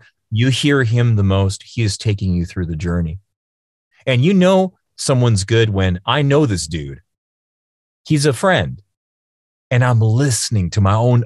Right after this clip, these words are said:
audiobook. And I'm not listening 'cause I like my stuff, right? It's not a complete story. It's a scene. In my opinion, it's a scene. It's, it's good production value,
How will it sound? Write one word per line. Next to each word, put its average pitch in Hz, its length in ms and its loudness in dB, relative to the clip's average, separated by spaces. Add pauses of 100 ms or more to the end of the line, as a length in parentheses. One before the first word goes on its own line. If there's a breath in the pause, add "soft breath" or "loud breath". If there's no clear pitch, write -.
audiobook. 107 580 -2
And 165 100 0
I'm 226 80 0
not 190 120 0
listening 165 260 -2
'cause 123 120 -2
I 123 100 2
like 123 240 2
my 117 180 0
stuff, 101 420 -4 (400)
right? 135 240 2
It's 185 160 0
not 226 140 2
a 175 60 -2
complete 104 560 -4 (320)
story. 82 560 -2 (140)
It's 110 180 0
a 123 40 2
scene. 110 520 -2
In 95 100 -2
my 107 140 2
opinion, 117 340 0
it's 95 120 -4
a 95 40 -6
scene. 85 300 -4
It's, 110 180 -6 (240 soft breath)
it's 147 200 -4
good 147 360 -2
production 107 540 -2
value, 78 500 -4